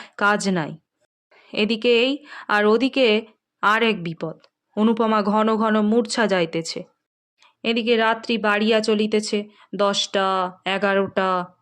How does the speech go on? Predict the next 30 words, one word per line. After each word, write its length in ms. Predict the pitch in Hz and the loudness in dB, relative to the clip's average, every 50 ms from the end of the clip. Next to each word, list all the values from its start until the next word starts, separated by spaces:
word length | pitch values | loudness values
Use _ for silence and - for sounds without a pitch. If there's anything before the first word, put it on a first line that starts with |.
| _ | _
বারোটা 460 | 175 196 190 190 190 202 208 220 226 226 | -4 -2 0 2 2 0 0 0 0 0
করিয়া 480 | 233 247 240 240 233 240 202 185 180 - - - _ | 2 0 0 2 2 2 2 0 -2 -6 -12 -18 _
ক্রমশ 440 | - 226 226 233 233 226 220 220 - | -2 0 0 0 0 -2 -2 -2 0
একটা 360 | 233 214 214 214 - 226 220 | 0 0 0 0 0 -2 -2
দুইটা 400 | 208 202 226 226 220 220 226 202 | 0 0 -2 -2 -2 -2 -2 0
বাজিয়া 460 | 180 185 185 180 160 165 180 170 160 | 0 -2 -2 -2 -4 -2 -2 -2 -2
গেল, 260 | 160 160 147 151 151 - - _ _ _ _ _ _ _ _ _ _ | -2 -4 -8 -10 -14 -16 -18 _ _ _ _ _ _ _ _ _ _
কিন্তু 240 | - 269 262 269 262 | -4 -2 -2 -2 -4
কোথাও 460 | 254 - 220 220 220 247 294 277 277 | -2 0 0 0 2 2 2 2 2
সুরেশের 480 | 277 - 277 240 262 262 262 - 277 262 | 0 -2 -2 0 0 0 2 2 0 0
সন্ধান 600 | - - - 214 202 214 220 214 220 214 208 202 | 0 0 0 0 0 0 0 0 0 0 0 0
হইল 300 | 196 175 165 160 165 160 | 0 -2 -2 -2 -4 -4
না। 260 | 156 156 165 - _ _ _ _ _ _ _ _ _ _ _ | -6 -8 -12 -16 _ _ _ _ _ _ _ _ _ _ _
সুরেশকে 540 | - - - 247 240 233 233 226 - 247 240 | -6 -2 2 4 4 4 2 2 0 -2 0
পাওয়া 300 | 226 226 214 214 226 226 | 0 0 0 2 0 0
যাক 420 | 220 226 214 214 220 240 254 247 269 | 0 0 0 2 2 2 0 0 0
আর 180 | 254 233 214 | 0 0 0
না 240 | 196 196 202 202 202 | 0 0 0 0 0
যাক, 320 | 175 185 160 139 - - - _ _ _ _ _ _ _ - | -2 -4 -6 -6 -8 -12 -20 _ _ _ _ _ _ _ -6
অনুপমার 580 | - 208 233 247 269 269 285 269 262 262 254 233 | -2 0 2 2 2 2 2 2 2 0 0 0
বিবাহ 440 | 196 226 226 240 240 240 247 254 247 | -2 -2 0 0 2 2 2 0 0
কিন্তু 320 | 247 254 240 226 240 226 | 0 -2 -2 -2 -2 -2
দিতেই 460 | 175 196 214 214 214 220 220 202 196 | 0 -2 -2 0 2 2 4 4 4
হইবে, 320 | 190 175 160 156 156 160 160 - _ _ _ _ _ _ _ - - - - - | 2 2 0 0 -4 -8 -12 -14 _ _ _ _ _ _ _ -20 -20 -16 -6 -4
কেননা 420 | 214 214 214 220 220 214 208 208 | -2 0 0 2 2 2 4 4
আজ 200 | 220 240 - 269 | 2 2 0 0
রাত্রে 380 | 269 269 269 269 - 277 262 254 | 0 0 0 0 0 0 0 0
বিবাহ 420 | 214 240 240 240 240 240 226 240 | 2 0 0 0 0 0 0 0
না 360 | 220 208 208 214 220 240 247 | 0 2 2 2 2 2 2
হইলে 440 | 240 262 262 254 240 208 190 185 185 | 2 2 2 2 2 2 0 0 -2